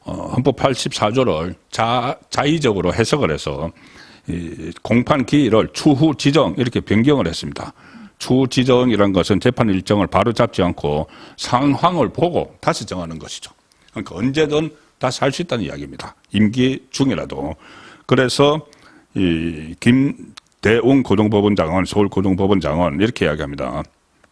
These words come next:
그러니까 그 송석준 의원이 이렇게 질문을 합니다. 먼저 이재명의 이 파기환송심을 언제 마무리할 것이냐, 파기환송심 이제 서울 고법에 가 있는데,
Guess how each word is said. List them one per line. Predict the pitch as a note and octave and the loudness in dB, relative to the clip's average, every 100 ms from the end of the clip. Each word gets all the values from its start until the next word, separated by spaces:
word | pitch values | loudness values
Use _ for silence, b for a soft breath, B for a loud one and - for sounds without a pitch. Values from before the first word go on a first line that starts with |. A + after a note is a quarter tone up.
| _ _ _ - - | _ _ _ -12 -4
그러니까 | A#2 F2+ - - - - | -2 -2 -4 -16 -20 -2
그 | G#2 F2 E2+ E2+ | 0 2 0 0
송석준 | B2+ A#2+ C#3 C#3+ B2 | 2 2 2 2 2
의원이 | F2+ F2 F#2 G2+ | 2 2 2 2
이렇게 | B2 - A2 | 0 2 0
질문을 | - B2 A#2 D#2+ | 2 2 2 -2
합니다. | D2+ D2+ | -2 -2
먼저 | D2 D2 F2 C#2+ C#2 - B B B B B B | -4 -4 -2 -2 -2 -10 B B B B B B
이재명의 | F#2+ A#2+ D3 D3 C#3 C3+ C#3+ E3 E3 D3 A#2 | 0 4 4 4 4 4 4 2 -2 -6 -8
이 | G#2 E2+ E2 D#2+ | -4 -2 -2 -2
파기환송심을 | - C3+ B2+ A#2 A#2+ G#2 G2+ D#2 C#2 | 0 2 2 2 0 0 0 0 2
언제 | A#2 C#3+ | 4 4
마무리할 | C3+ G2 A2 G#2+ - | 4 2 2 0 -2
것이냐, | F#2 G2 F2+ G2 E2+ E2 - G2 D#2+ - | -4 -4 -4 -2 -2 -4 -2 -2 -2 -8
파기환송심 | - G#2+ A2+ G2+ G2 G2+ F#2 | -4 -2 -2 -4 -6 -6 -6
이제 | E2 | -6
서울 | D#2+ A2 | -6 -6
고법에 | G#2+ F#2+ G#2+ G2+ | -4 -4 -2 -2
가 | F2+ | -2
있는데, | G2 F#2+ - F#2+ - | -4 -4 -2 -2 -4